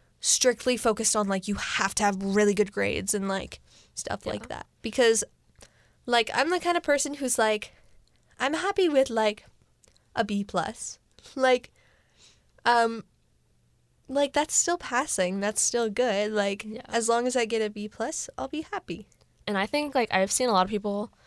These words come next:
Speaker 2: on TikTok, especially talking about, like, every college season,
Speaker 1: Mm-hmm.
Speaker 2: this kinda comes up.
Speaker 1: Yeah.
Speaker 2: Like, how hard it is to just, like, exist at an Ivy League or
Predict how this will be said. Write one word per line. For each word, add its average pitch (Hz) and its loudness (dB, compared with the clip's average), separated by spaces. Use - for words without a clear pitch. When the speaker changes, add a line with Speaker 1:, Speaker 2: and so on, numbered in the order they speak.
Speaker 2:
on 196 4
TikTok, 208 2
especially 208 0
talking 208 0
about, 240 4
like, 185 0
every 185 0
college 180 0
season, 180 -2
Speaker 1:
Mm-hmm. 226 -10
Speaker 2:
this - -2
kinda 175 0
comes 180 0
up. 170 0
Speaker 1:
Yeah. 214 -6
Speaker 2:
Like, 196 0
how 208 4
hard 190 2
it 196 -2
is 185 0
to - -2
just, 185 -2
like, 175 -2
exist 185 -4
at 180 -2
an 170 -4
Ivy 175 -2
League 185 -2
or 180 0